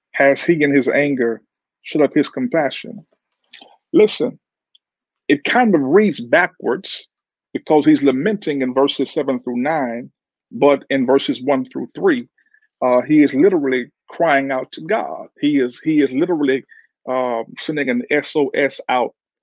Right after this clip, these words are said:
to God. Um, tonight, I, I would sub-, sub-, submit to you that if you are in this position of covid burnout, where you are mentally depleted, where you are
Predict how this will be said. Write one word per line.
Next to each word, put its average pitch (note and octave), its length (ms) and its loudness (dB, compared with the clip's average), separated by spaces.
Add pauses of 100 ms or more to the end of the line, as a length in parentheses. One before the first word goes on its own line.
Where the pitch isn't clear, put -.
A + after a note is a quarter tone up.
to A#2 80 -6
God. B2+ 440 -2 (500)
Um, B2 640 -6 (340)
tonight, D#3+ 380 0 (920)
I, D#3 400 2
I C3 160 0
would D3+ 320 0
sub-, - 420 -6
sub-, B2 260 -6 (180)
submit - 480 -4
to A2+ 100 -12
you C#3+ 340 0 (440)
that B2+ 340 0
if D#3 240 2
you D#3 260 0
are C3+ 300 2
in D3+ 220 0
this C#3+ 160 2
position C#3+ 640 0
of B2 400 0 (340)
covid D#3+ 440 2
burnout, C#3 640 0
where B2+ 140 -6
you C#3 200 2
are B2+ 120 2
mentally C3+ 840 0 (420)
depleted, D#3+ 760 0
where B2+ 160 -2
you C3+ 220 0
are B2+ 140 2